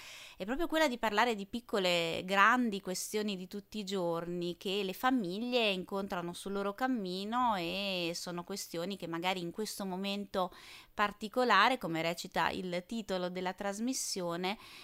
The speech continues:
eh, prendono una piega particolare, sono magari anche questioni scatenate in, in alcuni casi dal, dal tempo davvero particolare che stiamo vivendo. Allora di qui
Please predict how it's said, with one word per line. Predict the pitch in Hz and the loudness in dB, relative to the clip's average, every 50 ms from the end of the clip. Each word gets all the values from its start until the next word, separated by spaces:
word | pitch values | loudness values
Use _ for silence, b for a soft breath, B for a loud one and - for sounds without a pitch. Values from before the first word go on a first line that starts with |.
| B B | B B
eh, | - - 208 202 208 208 226 - | -6 -4 -4 -4 -4 -6 -8 -6
prendono | - 294 311 320 330 285 262 240 226 | -2 0 2 4 4 4 4 2 2
una | 233 220 226 | 2 0 0
piega | - - 233 226 208 220 214 202 196 196 | 0 0 0 0 2 4 6 6 6 4
particolare, | - - 202 - - - 208 196 - 220 208 202 175 160 156 151 156 165 170 180 175 175 170 170 170 170 175 | 4 0 -2 -2 -4 -8 -12 -6 -4 -2 2 4 4 4 4 2 2 0 0 0 0 0 0 0 0 0 0
sono | 180 - - 240 233 226 | -2 -4 -4 -4 -4 -2
magari | 214 202 202 202 214 214 208 | -2 -2 -2 -2 -2 0 0
anche | 190 202 208 - | -2 -2 -4 -6
questioni | 185 - 185 - - 247 240 214 | -8 -8 -8 -6 -4 -4 -4 -4
scatenate | - - - - 220 208 - 185 208 247 240 165 - - - - 175 | -4 -6 -4 -6 -6 -6 -4 -2 0 0 0 0 -2 -4 -8 -8 -6
in, | 170 175 180 180 180 | -4 -4 -4 -6 -6
in | 185 185 180 | -6 -6 -6
alcuni | 175 175 - 185 185 175 | -6 -6 -8 -8 -8 -4
casi | - 214 226 220 208 | -2 -2 -2 -2 -4
dal, | 180 170 165 165 - 180 175 165 | -4 -4 -4 -4 -4 -6 -6 -4
dal | 175 175 175 - - | -6 -6 -8 -6 -2
tempo | - 233 208 190 180 175 170 165 | 0 0 0 0 -2 -6 -6 -6
davvero | 170 170 170 180 190 190 | -6 -6 -4 -4 -6 -6
particolare | 185 - 170 165 - - - 170 - 190 185 170 156 151 160 165 175 175 | -4 -6 -8 -8 -8 -14 -18 -12 -8 -6 -4 -2 -2 -2 -2 -4 -4 -6
che | - 175 | -8 -10
stiamo | 165 - - - 165 160 170 175 | -10 -8 -6 -4 -4 -2 -2 -4
vivendo. | 175 190 202 190 185 160 151 160 175 185 | -4 -6 -4 -4 -4 -4 -4 -4 -4 -4
Allora | 220 269 294 254 214 | -2 0 0 0 0
di | 196 175 - | 0 -4 -8
qui | - 254 247 233 | -6 -4 -4 -4